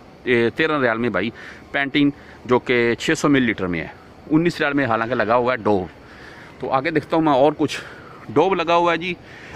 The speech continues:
नेचुरल सॉल्यूशन, तो ऑयल केयर छब्बीस रियाल में वन प्लस वन, तो काफ़ी अच्छी डिस्काउंट है। आगे देखते जाएँ, यहाँ पर देख लेते हैं ये कुछ शेविंग के लिहाज से, इनके ऊपर भी discount है। शेविंग,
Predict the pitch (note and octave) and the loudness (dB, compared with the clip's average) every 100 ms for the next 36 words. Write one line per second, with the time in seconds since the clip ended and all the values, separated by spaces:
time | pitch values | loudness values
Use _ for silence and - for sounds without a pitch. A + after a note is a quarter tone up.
0 | - B2 C#3 - E3 D3 D3 - D#3+ D3 | -8 -6 -4 -2 -2 2 0 2 0 -2
1 | - - - - - B2+ B2+ B2 B2+ B2 | -8 -20 -20 -20 -4 0 2 4 2 0
2 | - - - - - C3+ E3 D#3 D#3+ D3+ | -2 -18 -18 -12 0 0 2 0 0 0
3 | - - - - C#3+ A#2 D#3 - C#3 C#3+ | -8 -20 -18 -6 -4 0 0 0 -2 0
4 | C3+ C#3+ C#3 A#2+ A2 F2 D2 - - - | 0 0 0 -2 -2 -4 -4 -14 -18 -18
5 | - - - A#2+ C3 E3+ D#3 F#3 E3 - | -18 -16 -10 -4 -2 0 0 0 -4 -2
6 | A2 F2 D#2+ - - - - - - - | -4 -4 -10 -14 -18 -20 -20 -20 -16 -4
7 | B2 D3+ D3 D3 C#3+ D3 C#3+ - - - | -2 0 -2 -4 -4 -4 -8 -14 -18 -18
8 | - A#2 B2 D#3+ E3 D#3 D#3 D#3 E3 E3 | -10 0 0 2 2 2 0 0 2 2
9 | D#3+ - - - - - - C#3+ D#3 E3 | 0 -4 -6 -16 -20 -18 -4 0 2 2
10 | D#3 A#2+ B2 - C#3+ C3+ - - - - | 2 2 0 0 -2 -2 -10 -20 -20 -6
11 | - D3 E3+ D3 D#3+ C3+ - B2+ A#2+ G#2+ | 0 2 2 2 2 0 0 0 2 0
12 | B2+ C3+ | -2 -6